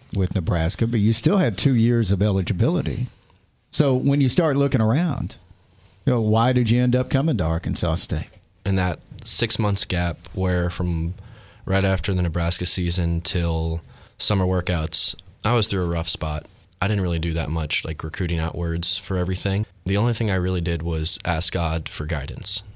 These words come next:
Speaker 2: ask him for direction, ask him for many other things. And just at that moment, I don't know how, but Coach Schoonover contacted me, and it just felt really natural. It felt like I was talking to a friend, someone I can just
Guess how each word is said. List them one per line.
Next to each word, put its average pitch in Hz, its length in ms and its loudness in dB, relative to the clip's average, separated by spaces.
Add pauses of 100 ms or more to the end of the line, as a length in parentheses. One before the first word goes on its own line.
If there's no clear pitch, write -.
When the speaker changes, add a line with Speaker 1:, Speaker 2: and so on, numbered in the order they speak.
(160)
Speaker 2:
ask 82 240 -2
him 82 60 -4
for 80 120 -6
direction, 76 680 -4
ask 73 260 -4
him 80 140 -4
for 78 200 -4
many 73 260 -2
other - 160 -8
things. 69 460 -8 (440)
And 87 220 0
just - 300 0 (380)
at 95 160 -2
that 90 100 0
moment, 87 680 0 (340)
I 92 80 0
don't 95 140 0
know 85 100 0
how, 87 300 -2
but 82 220 -6 (280)
Coach - 460 0
Schoonover 85 640 0 (220)
contacted 92 500 0
me, 80 160 0
and 78 220 -4 (520)
it 92 80 0
just - 220 0
felt - 240 -2
really 90 260 0
natural. 85 500 -2 (340)
It 85 140 -4
felt - 640 -4 (240)
like 87 160 -4
I 87 80 0
was 82 160 0
talking 85 340 0
to 82 120 -4
a 76 40 -4
friend, 78 360 -2
someone 80 280 -2
I 78 100 -2
can 78 160 -4
just 76 340 -4